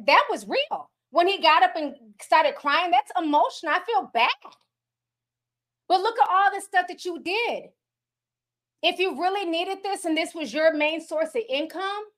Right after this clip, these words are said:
you gotta follow the rules. And these content creators need to stop letting their audience gas them into doing stupid shit,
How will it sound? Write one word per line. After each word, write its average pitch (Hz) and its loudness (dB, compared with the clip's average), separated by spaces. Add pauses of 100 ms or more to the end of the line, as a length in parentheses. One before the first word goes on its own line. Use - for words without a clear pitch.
(580)
you 285 -2
gotta 359 4
follow 320 -2
the 285 -8
rules. 294 -8 (1000)
And 320 4
these 339 -6
content 339 -6
creators 302 0
need 294 -6
to 262 -8
stop 302 0
letting 302 -4
their 277 -2
audience 277 -2
gas 285 2
them 285 -4
into 254 -12
doing 262 -4
stupid 302 -10
shit, 294 2